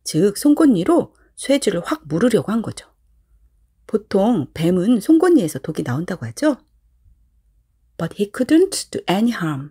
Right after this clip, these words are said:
하지만 어떤 상처도 낼 수가 없었어요. To the iron.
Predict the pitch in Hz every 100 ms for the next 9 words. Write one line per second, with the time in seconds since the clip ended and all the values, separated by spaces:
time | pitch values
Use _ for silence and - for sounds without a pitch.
0 | _ _ _ _ _ _ _ - - 151
1 | 170 339 - 220 262 - 359 330 349 -
2 | 349 339 165 165 311 302 277 - - -
3 | - 117 117 139 - - - 190 165 180
4 | 139 127